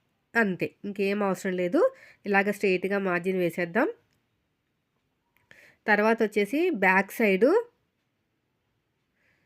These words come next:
వీపు పార్ట్ దగ్గర సగానికి ఫోల్డ్ చేసుకోండి. ఎందుకంటే మక-, మనకి నెక్ డీప్ రావాలి కదా, అందుకుని కొంచెం కింద నుంచి మార్జిన్ వేసుకోండి. వీళ్ళకి నెక్ దింపమన్నారు, అందుకుని కింద నుంచి మార్జిన్ వేసుకుంటే సరిపోతుంది. ఖర్చు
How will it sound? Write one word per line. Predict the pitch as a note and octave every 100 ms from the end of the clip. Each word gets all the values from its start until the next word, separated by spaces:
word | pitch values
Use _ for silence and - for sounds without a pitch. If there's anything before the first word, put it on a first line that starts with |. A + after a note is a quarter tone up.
| _ -
వీపు | F3+ A3 A#3 C4 A#3+
పార్ట్ | G3+ G3+ G3
దగ్గర | F#3+ A3 A#3
సగానికి | G3 F#3+ G3+ G#3
ఫోల్డ్ | G#3 F#3
చేసుకోండి. | F#3 F3+ F3+ E3+
ఎందుకంటే | F#3 G3+ A3+ A3+ G#3+
మక-, | G3+ - F#3+
మనకి | F#3+ G3 F3+
నెక్ | F3 G3+
డీప్ | G#3+ -
రావాలి | F3 F3 F3 F#3
కదా, | A#3 B3+
అందుకుని | F3 E3+ D#3 - _ - _ -
కొంచెం | A#3 B3 -
కింద | A#3 C4
నుంచి | C#4 C4+ G#3+
మార్జిన్ | G3 F#3+ F3+
వేసుకోండి. | E3+ F3+ F3
వీళ్ళకి | F#3+ F#3 F#3+
నెక్ | F3+ A3
దింపమన్నారు, | G3 F3 F#3+ F3+ E3 D#3+ A3+ A#4 - _ _
అందుకుని | - F#3+ F#3 F#3+ F#3
కింద | G3+ G#3
నుంచి | A3+ A#3
మార్జిన్ | G3 F#3+ G3 G3
వేసుకుంటే | F#3+ - A3+ A4+
సరిపోతుంది. | C4+ G3+ F#3 E3+ F#3
ఖర్చు | A3 G#3+